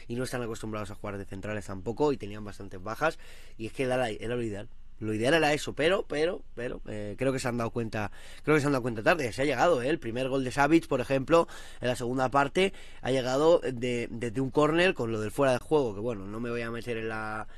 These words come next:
en la, en la polémica, porque cada uno que diga lo que quiera, a mí me parece que nos han tangado, eh, nos han robado, nos han pegado un atraco histórico, que el Atlético de Madrid se tenía que haber ido del campo,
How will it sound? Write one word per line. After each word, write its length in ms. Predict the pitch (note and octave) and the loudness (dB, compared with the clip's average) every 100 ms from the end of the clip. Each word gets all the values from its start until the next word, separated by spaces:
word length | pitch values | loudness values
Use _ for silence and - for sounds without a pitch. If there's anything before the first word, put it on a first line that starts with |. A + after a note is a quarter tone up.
| - - - - | -14 -14 -12 -8
en 160 | A#2 | -6
la, 420 | A#2 A#2 A#2 A2+ E2 | -4 -4 -4 -2 -2
en 120 | B2 | -2
la 80 | A#2+ | -2
polémica, 500 | B2+ C#3 C#3+ A#2 A2 | 2 4 4 2 -4
porque 440 | G#2+ G#2 G2+ G2+ - | -6 -6 -6 -6 -2
cada 280 | A#2+ B2 | 2 4
uno 160 | D3 D3 | 6 4
que 100 | C#3 | 2
diga 140 | C3 | 0
lo 100 | B2 | 0
que 120 | A#2 A2 | -4 2
quiera, 360 | E3 E3+ D3+ | 4 4 2
a 20 | |
mí 120 | B2 B2 | -2 -2
me 100 | A2+ | -2
parece 300 | A#2 A#2+ A2+ | -2 -2 -4
que 80 | |
nos 120 | G#2+ A2+ | -4 -4
han 140 | G#2+ | -4
tangado, 540 | G#2 G#2+ D3 E3+ E3+ - | -4 4 8 10 8 4
eh, 440 | A2+ G#2+ G#2 G#2 | -6 -4 -6 -6
nos 160 | G2+ G2+ | -6 -6
han 160 | A#2 A2 | -6 -4
robado, 300 | A2 C#3+ C#3+ | 0 0 0
nos 80 | |
han 100 | A#2+ | -4
pegado 220 | A2+ A2+ A2+ | -6 -6 -6
un 60 | |
atraco 280 | G#2+ A2 G#2+ | -6 -6 -6
histórico, 640 | F#2+ - C3+ D3 D3+ F3 | -8 -2 2 2 2 0
que 80 | D3 | -2
el 60 | G#2 | -6
Atlético 300 | G2+ A#2+ A2+ | -6 -6 -6
de 60 | G#2 | -6
Madrid 160 | A2+ | -6
se 40 | A2 | -6
tenía 240 | G2+ G#2 | -8 -8
que 60 | G2+ | -8
haber 140 | G2+ | -8
ido 120 | G2+ | -8
del 140 | G2 - | -8 -6
campo, 340 | B2 B2+ E3+ | -4 -2 -2